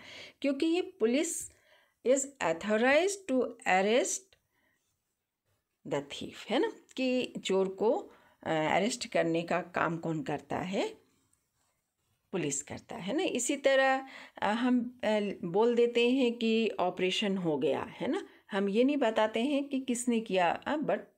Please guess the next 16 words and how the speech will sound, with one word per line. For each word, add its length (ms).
नेचुरल 500
है 120
कि 160
एक 100
सर्जन 520
है 280
और 180
वही 300
ऑपरेशन 540
करेगा, 440
वो 300
ही 260
ऑपरेशन 640
करने 440
के 180
लिए 400